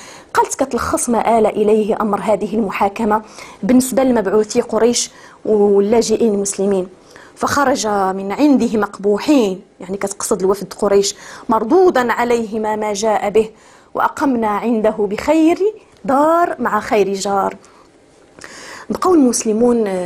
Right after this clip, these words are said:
في الحبشة أحبتي خمسطاش عام، وغيبعث لهم سيدنا محمد صلى الله عليه وسلم، غيبعث من بعد في طلبهم بعد الهجرة إلى المدينة بسنوات، لما اطمأن النبي صلى الله عليه وسلم إلى أن المدينة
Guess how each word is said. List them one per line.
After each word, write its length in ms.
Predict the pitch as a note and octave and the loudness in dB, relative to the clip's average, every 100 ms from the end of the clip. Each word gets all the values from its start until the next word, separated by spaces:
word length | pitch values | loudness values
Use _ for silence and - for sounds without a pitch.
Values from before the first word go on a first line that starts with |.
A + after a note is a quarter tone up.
| F3+ | -8
في 160 | - G#3 | -10 -6
الحبشة 440 | - A3 G#3 - | -2 -2 -2 -4
أحبتي 400 | - G3+ G#3+ - | -4 -4 -2 -2
خمسطاش 560 | - - - D4+ C#4+ G#3+ | -4 -6 -4 -2 -2 -2
عام، 360 | F#3+ G3 F#3+ - - - - - | -4 -4 -4 -8 -20 -20 -18 -4
وغيبعث 560 | - F#3+ G#3 F#3+ D4 C4 | -2 2 2 2 -2 -2
لهم 240 | A3+ A3 | 0 -2
سيدنا 240 | - G3 G#3 | -2 -2 -2
محمد 320 | G3+ G#3 G3 | -2 -2 -2
صلى 80 | G3 | 0
الله 100 | F#3+ | -2
عليه 100 | G#3 | -2
وسلم، 320 | - G#3 G3 | -2 -2 2
غيبعث 380 | G#3 F3+ D4+ G#3 | 2 2 -2 -2
من 160 | A#3 | 0
بعد 220 | A3 B3+ | 0 -2
في 100 | - | -4
طلبهم 540 | - A#3+ A#3+ G#3+ F4+ A4+ - - - - G#3+ | -2 0 0 0 -2 -2 -10 -20 -20 -10 -2
بعد 220 | A#3+ A3+ | 0 0
الهجرة 440 | G#3+ G3+ A3 A3 | -2 -4 -6 -6
إلى 200 | - G3 | -4 -4
المدينة 520 | G3+ G3 G3 A3 G#3 | -4 -6 -2 -2 -2
بسنوات، 760 | G3 - G3 G3 A3+ A3 G#3 G#3 - - - - | -4 -4 -2 0 2 2 0 -4 -14 -20 -12 -2
لما 240 | A#3+ A#3+ | 2 2
اطمأن 300 | B3 B3+ B3 | 2 0 0
النبي 440 | C#4 C4 A#3 A3+ A#3 | 0 0 0 0 -2
صلى 200 | - A3 | -4 -4
الله 120 | A3 | -2
عليه 120 | A3+ | 0
وسلم 300 | A#3 - C#4 | -2 0 0
إلى 200 | B3+ A#3 | 0 0
أن 280 | A3+ C4 B3+ | 2 4 6
المدينة 580 | A#3 A3+ A#3 D4+ E4 | 4 2 4 6 6